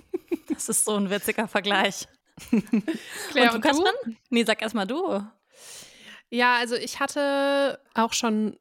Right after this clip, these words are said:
Speaker 2: öfter Liebeskummer, ähm, richtig krassen Liebeskummer bei meiner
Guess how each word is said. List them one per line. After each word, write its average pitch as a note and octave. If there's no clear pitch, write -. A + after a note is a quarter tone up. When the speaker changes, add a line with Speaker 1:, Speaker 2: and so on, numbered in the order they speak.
Speaker 2:
öfter C#4+
Liebeskummer, D#4+
ähm, A3+
richtig B3+
krassen C4+
Liebeskummer B3
bei G#3+
meiner G#3